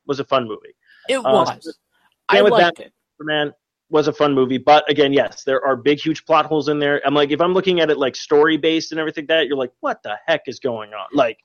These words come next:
Speaker 2: Now, Batman v Superman, I went and saw that movie, and I, throughout the whole movie, I'm like, "Why the fuck am I here? Why the fuck am I here?" Maybe because
Speaker 1: <laughs>
Speaker 2: I really just didn't wanna be there. I only did it for the podcast.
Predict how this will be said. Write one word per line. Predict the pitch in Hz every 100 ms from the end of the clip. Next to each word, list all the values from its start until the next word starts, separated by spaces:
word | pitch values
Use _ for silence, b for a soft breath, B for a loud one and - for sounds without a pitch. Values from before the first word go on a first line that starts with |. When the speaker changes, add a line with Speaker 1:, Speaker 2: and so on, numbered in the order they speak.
| B B B
Speaker 2:
Now, | 202 170 143 _ _ _ _ _ _ _ _ _ _ _ _ _ _ _ _ _ _
Batman | 214 196 185 180
v | 160
Superman, | - 147 110 101 -
I | 185
went | 202 -
and | 151
saw | - 151
that | 135 123
movie, | 113 98 - _ -
and | 131 127 123 127 123 - -
I, | 147 147 _
throughout | 185 160
the | 147
whole | 151
movie, | 139 123
I'm |
like, | 143 -
"Why | 120 123
the | 113
fuck | - 107
am | 110
I |
here? | 104 107
Why | 113 113
the | 104
fuck | 104 -
am |
I | 95
here?" | 95
Maybe | - 427 415
because | 359 - 381 -
Speaker 1:
<laughs> | 415
Speaker 2:
I | 381 - 359
really | 370 175 165
just | 156 143
didn't | 147 151 147
wanna | 131 135 139 135
be | 113 120 139
there. | 151 151 143
I | 131
only | 139 147
did | 123 127 135
it | -
for | - 131 127
the | 123
podcast. | 113 117 120 139 139 143 -